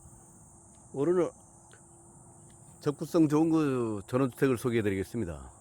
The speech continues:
지금 보시는 주택인데, 본 매물은 이제 그 새말 날씨에 아주 이, 접근성이 상당히 좋아요.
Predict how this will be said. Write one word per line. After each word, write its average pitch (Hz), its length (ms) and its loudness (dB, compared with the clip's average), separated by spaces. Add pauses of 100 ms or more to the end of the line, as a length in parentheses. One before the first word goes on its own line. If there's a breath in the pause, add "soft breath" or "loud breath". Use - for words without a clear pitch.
(520)
지금 135 140 -8
보시는 143 360 -2
주택인데, 117 560 -2 (3000 loud breath)
본 151 200 -4 (380)
매물은 135 440 4
이제 139 160 4
그 113 400 -2
새말 151 240 -2
날씨에 143 300 2
아주 135 240 0 (480)
이, 135 100 -4 (180)
접근성이 143 440 0
상당히 175 420 2
좋아요. 113 480 0